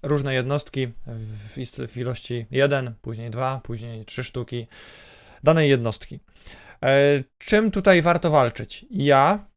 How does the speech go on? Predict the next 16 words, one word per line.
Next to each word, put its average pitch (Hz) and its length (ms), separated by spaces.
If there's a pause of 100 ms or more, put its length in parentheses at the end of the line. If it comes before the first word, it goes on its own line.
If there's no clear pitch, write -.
(180)
z - 120
autopsji 156 580
znam 135 720 (160)
to, 208 260
że, 170 320
mm, 147 540
mam 190 160
doświadczenia 196 420
takie, 220 200
że 196 80
tak 202 140
naprawdę 196 320
walczę 190 260
tylko 175 460
opancerzoną 156 720
piechotą 160 540